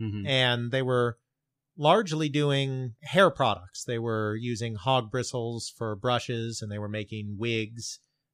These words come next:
Speaker 2: I think they made some rugs as well. They were largely involved in that. And they were doing this out of Shanghai. Then, of course, after World War Two, China fell to the communists.
Speaker 1: Right.
Speaker 2: And so they're on the move again, and they go back to Japan.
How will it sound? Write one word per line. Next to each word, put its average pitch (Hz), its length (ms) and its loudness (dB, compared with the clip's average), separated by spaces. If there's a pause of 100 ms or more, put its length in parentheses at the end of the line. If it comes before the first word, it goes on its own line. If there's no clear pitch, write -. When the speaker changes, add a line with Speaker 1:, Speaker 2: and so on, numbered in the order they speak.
(140)
Speaker 2:
I - 20 -20
think 113 140 -8
they 113 80 -4
made 107 220 -4
some 110 160 -8
rugs 107 340 -4
as 101 120 -10
well. 107 280 -2
They 104 80 -8
were 110 120 -8
largely 117 360 -4
involved 104 340 -4
in 107 80 -8
that. 127 300 0 (960)
And 131 360 2
they 127 100 0
were 123 100 0
doing 131 220 0
this 127 180 -4
out 117 100 2
of 113 80 -6
Shanghai. 117 920 -4 (340)
Then, 143 640 2 (340)
of - 80 -20
course, 135 380 2
after 139 240 -2
World 135 180 -2
War 113 140 -2
Two, 180 340 0
China 160 540 -2
fell 107 260 -4
to 107 60 -6
the 104 60 -8
communists. 95 720 -10 (280)
Speaker 1:
Right. 113 160 -2
Speaker 2:
And 123 220 -2
so 139 220 0
they're 135 180 2
on 120 120 -2
the 117 40 -4
move 113 220 -4
again, 165 340 -2
and 117 80 -6
they 117 80 -4
go 113 100 -2
back 104 260 -4
to - 60 -20
Japan. 95 640 -6